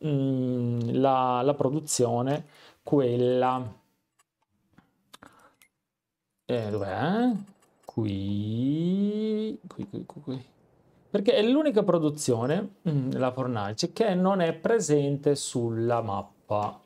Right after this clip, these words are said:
E questa dobbiamo andarla a piazzare noi. E ci vogliono i centottantamila. Infatti, come potete vedere, ho lavorato un po' off screen, un po' questa mattina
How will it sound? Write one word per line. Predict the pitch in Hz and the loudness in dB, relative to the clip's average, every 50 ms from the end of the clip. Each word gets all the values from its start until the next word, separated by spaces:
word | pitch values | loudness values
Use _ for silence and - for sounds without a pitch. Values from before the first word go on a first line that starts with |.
| _ _ _ _ _ _ _ _ | _ _ _ _ _ _ _ _
E | - 226 226 | -2 0 2
questa | 208 208 196 196 196 | 4 2 2 2 0
dobbiamo | 180 180 175 160 160 156 156 | 0 0 2 2 2 2 2
andarla | 151 147 139 139 135 131 | 0 2 2 2 2 0
a | 127 | -2
piazzare | - 135 127 - - 127 123 123 | -2 -4 -4 -2 -2 -2 -2 -2
noi. | 120 110 107 107 107 107 - - _ _ _ _ _ - - - | -4 -4 -4 -4 -6 -6 -8 -10 _ _ _ _ _ -10 -2 0
E | 269 240 247 | 0 2 2
ci | - 262 254 | 2 2 4
vogliono | 208 160 151 151 156 160 165 160 156 | 4 4 4 4 4 2 2 2 2
i | 156 156 160 151 147 | 2 2 0 0 0
centottantamila. | - 131 127 127 - 127 135 - - - 123 107 107 113 - 139 127 120 120 117 113 107 113 123 117 117 117 - - - - _ _ _ _ _ _ _ - _ _ _ _ _ _ _ _ _ _ _ - | -2 -2 -2 0 0 -2 -2 -2 0 0 0 2 0 0 0 0 0 0 -2 -2 0 0 2 2 2 2 0 -4 -12 -20 -20 _ _ _ _ _ _ _ -20 _ _ _ _ _ _ _ _ _ _ _ -4
Infatti, | 151 147 147 135 135 135 - 202 214 208 - 139 | -2 0 4 2 2 4 4 2 2 2 -2 -2
come | 135 127 117 | 0 0 0
potete | 113 120 123 131 123 143 | 0 2 2 2 4 4
vedere, | 156 165 175 196 202 196 170 | 4 4 4 4 4 4 4
ho | 139 131 139 | 4 4 4
lavorato | 139 127 127 135 135 143 143 131 123 - 135 | 4 4 4 4 4 4 2 2 2 0 -2
un | 131 120 | 0 4
po' | 156 151 | 4 4
off | 143 135 120 117 | 4 4 0 0
screen, | - - - 165 151 143 123 113 107 104 | -2 -2 2 4 4 4 4 2 0 -2
un | 110 107 | -4 0
po' | - 139 135 135 135 131 131 123 - | 2 2 4 4 4 2 0 -2 -2
questa | 127 123 120 - 143 | -4 -4 -2 0 0
mattina | 135 127 127 - - 147 143 139 123 113 110 110 | 0 0 -2 -2 2 2 2 2 2 -2 -2 -4